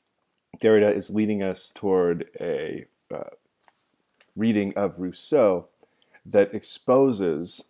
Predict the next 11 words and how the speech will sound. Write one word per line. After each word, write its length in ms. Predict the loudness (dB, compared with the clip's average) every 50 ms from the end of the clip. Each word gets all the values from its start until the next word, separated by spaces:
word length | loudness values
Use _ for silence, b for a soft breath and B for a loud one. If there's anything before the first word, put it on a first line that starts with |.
| _ _ _
and 140 | -10 -8 -8
exposure 800 | -8 -10 -14 -8 _ 0 2 2 2 0 -2 -4 -4 -2 -4 -4
is 200 | -6 -8 -10 -10
a 80 | -12 -14
classic 680 | -14 -14 -8 -6 -6 -4 -6 -6 -8 -12 -14 -14 _
trope 460 | -20 -20 -10 -6 -4 -4 -4 -6 -8 -14
in 140 | -16 -16 -16
Rousseau, 540 | -14 -16 -16 -16 -12 -10 -8 -8 -8 -8 -8 -8
by 120 | -10 -10
the 120 | -10 -10
way, 400 | -10 -6 -4 -2 -2 -2 -2 -6